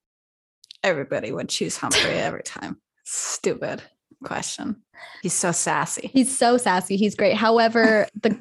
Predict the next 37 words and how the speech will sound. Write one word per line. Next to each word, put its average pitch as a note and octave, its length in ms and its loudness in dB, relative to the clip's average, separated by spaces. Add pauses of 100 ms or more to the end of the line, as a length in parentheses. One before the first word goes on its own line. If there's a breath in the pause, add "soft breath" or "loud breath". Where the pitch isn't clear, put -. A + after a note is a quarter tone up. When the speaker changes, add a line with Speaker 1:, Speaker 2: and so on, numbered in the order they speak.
Speaker 2:
I A3 100 6
don't A3+ 160 4
remember A3 280 4
the G3 120 2
actor G3 340 2
who G3+ 100 4
plays F3+ 280 0
her F#3 100 0
husband. G3 420 0
The F#3 60 -4
character's A3 500 2
name F3 240 0
is F#3 140 -2
Victor F#3 320 -2
Laszlo. F3 480 0 (160 loud breath)
He's C#4+ 180 4
hotter G3 320 4
than C#3 120 0
Humphrey G3+ 260 0
Bogart. G#2 400 -2 (480)
Speaker 1:
Oh, B3+ 160 4
for B3 220 -2
sure. - 380 -2 (880 loud breath)
Humphrey A#3+ 600 2 (100)
does F#3 200 2
not A3+ 200 0
have G3+ 220 -8
the E3+ 80 -4
typical - 640 -8
good D#3+ 160 -4
looks, - 380 -4
Speaker 2:
No. B3+ 40 -2
Speaker 1:
but E3 160 0
he D#3+ 140 -12
does F3 240 0
have D#3+ 220 -2
a, - 400 -2